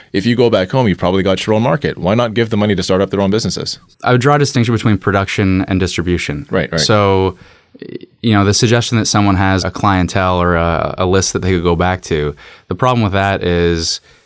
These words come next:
Speaker 2: if you don't restrict the distribution of the product, you are opening yourself up as a government, but also as a society, to increase usage, increase consumption, and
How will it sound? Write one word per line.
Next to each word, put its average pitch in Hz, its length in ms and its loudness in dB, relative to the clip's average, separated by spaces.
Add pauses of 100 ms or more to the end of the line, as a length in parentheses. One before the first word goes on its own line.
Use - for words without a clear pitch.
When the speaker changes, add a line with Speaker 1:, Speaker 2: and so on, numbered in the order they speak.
(280)
Speaker 2:
if 95 140 -2
you 98 100 0
don't 107 480 2
restrict 95 640 -2
the 98 120 -2
distribution 87 920 -2
of 82 360 -2
the - 80 -4
product, 80 540 -2 (440)
you 87 300 2
are 85 480 0
opening 101 540 2
yourself 87 340 0
up 87 140 -2
as 82 100 -2
a 82 60 -2
government, 92 320 0
but 87 80 0
also 87 240 -2
as 82 60 0
a 80 80 -4
society, 85 580 -2
to 82 520 0 (400)
increase 98 400 0
usage, 120 520 2
increase 90 460 -2
consumption, 110 600 0
and 92 340 2